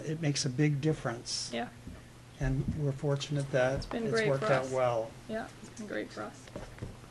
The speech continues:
Speaker 1: People forget, but it's nice to see that it is working so well.
Speaker 2: Yeah.
Speaker 1: So, any other questions? Nope. No.
Speaker 2: Wanna talk about the parking lot real quick, too?
Speaker 1: Yes.
Speaker 2: Um, parking lot, the only change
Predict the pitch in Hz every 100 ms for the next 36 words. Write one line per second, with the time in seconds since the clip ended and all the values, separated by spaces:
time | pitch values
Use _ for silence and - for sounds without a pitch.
0 | - 147 139 139 143 113 139 123 - 120
1 | 123 - 147 135 151 - 151 131 123 120
2 | 135 123 117 127 117 123 120 - 104 110
3 | 110 - - 240 285 - - - - 180
4 | 180 - - - - 143 151 151 156 165
5 | 160 - 185 190 190 175 - - - -
6 | - - - - - - - - - -
7 | - - - 170 - - - 156 147 147
8 | - - - - - - - 202 220 220
9 | 208 202 208 196 - 214 208 220 220 214
10 | 220 226 226 220 - 226 135 214 - -
11 | - - - - - - - - - -
12 | - - - - - 214 214 202 196 -
13 | - - - 254 262 294 285 277 233 220
14 | 240 262 - 233 226 240 262